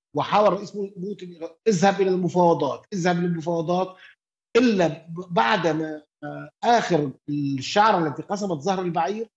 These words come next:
هو خطاب المشؤوم للرئيس زيلينسكي في ميونخ، لما قال: "أنا أريد أن أنسحب من معاهدة بودابست للدولة، أس-، أريد أن أصبح حامل لسلاح نووي، أريد أن أصبح دولة نووية."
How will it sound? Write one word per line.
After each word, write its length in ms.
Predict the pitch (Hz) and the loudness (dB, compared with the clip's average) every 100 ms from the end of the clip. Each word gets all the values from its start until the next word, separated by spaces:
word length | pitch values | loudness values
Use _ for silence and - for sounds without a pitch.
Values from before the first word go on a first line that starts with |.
| _ _ 196 | _ _ 2
هو 160 | 214 | 2
خطاب 440 | - 151 190 196 160 | 2 -4 -6 -8 -8
المشؤوم 640 | 151 139 - 180 180 175 _ _ - | -12 -12 -8 -4 -4 -8 _ _ -8
للرئيس 640 | 143 175 160 135 131 175 160 | 0 2 0 -4 -6 -4 -2
زيلينسكي 500 | 135 175 170 - 147 | -2 -2 -2 -4 -4
في 120 | 151 | -2
ميونخ، 380 | 147 147 123 113 - _ - | 0 0 -2 -8 -14 _ -4
لما 240 | 151 165 | 0 2
قال: 400 | 160 185 196 202 202 | 0 2 4 4 0
"أنا 120 | 151 151 | -12 -8
أريد 280 | 151 185 | -4 -4
أن 80 | 170 | -6
أنسحب 420 | 147 - 190 165 | -14 -10 -8 -8
من 120 | 143 143 | -10 -4
معاهدة 320 | 131 160 156 | 0 0 -2
بودابست 480 | 160 156 220 - _ _ _ 143 | -4 -2 -4 -6 _ _ _ -12
للدولة، 480 | 135 190 196 196 | -6 -2 -2 -2
أس-، 120 | 175 - | -6 -6
أريد 240 | 156 202 | -4 -4
أن 120 | 170 175 | -4 -10
أصبح 480 | 185 190 180 - - | -6 -2 -2 -4 -10
حامل 500 | - 175 196 214 175 | 0 4 6 4 0
لسلاح 480 | 147 143 170 175 170 | -6 -6 -4 -4 -2
نووي، 300 | 165 127 107 _ _ _ 139 | -4 -4 -12 _ _ _ -2
أريد 320 | 156 220 202 | 0 0 -2
أن 100 | 175 | -6
أصبح 280 | 208 175 143 | -8 -6 -4
دولة 260 | 135 190 | 2 2
نووية." 460 | 196 214 214 156 123 | 4 2 2 -2 -6